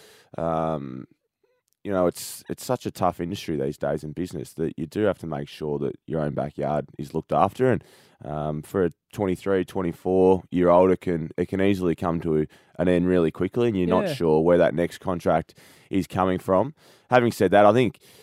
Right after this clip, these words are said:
Speaker 1: from a player's point of, or from my point of view, that, that's what you employ and pay your manager to do. And there's certain ways to go about it. And,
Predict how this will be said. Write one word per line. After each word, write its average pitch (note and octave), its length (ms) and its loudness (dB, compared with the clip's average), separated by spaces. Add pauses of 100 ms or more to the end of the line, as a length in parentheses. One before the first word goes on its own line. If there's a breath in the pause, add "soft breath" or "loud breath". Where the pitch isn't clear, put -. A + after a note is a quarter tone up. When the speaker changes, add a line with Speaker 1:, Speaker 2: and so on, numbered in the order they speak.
(140 soft breath)
Speaker 1:
from G#2+ 140 -2
a F2+ 80 0
player's B2 340 6
point F#2+ 160 0
of, E2+ 80 4
or F2+ 140 6
from F2 160 -6
my G#2 160 6
point F#2 240 -2
of D2+ 80 0
view, E2 240 4
that, F#2+ 180 4 (140)
that's - 460 -6
what - 180 -2
you D#2+ 80 0
employ D#2+ 560 0 (120)
and C#2+ 160 -8
pay D#2 360 0
your D#2 140 -4
manager D#2 340 -4
to D#2 100 -2
do. F2+ 380 -2
And D#2 460 -4
there's D#2 180 -4
certain F2 360 -4
ways D2+ 520 -6 (220)
to D#2+ 100 -10
go D2 180 0
about D2 320 -2
it. A#2 80 -6
And, D2+ 240 -6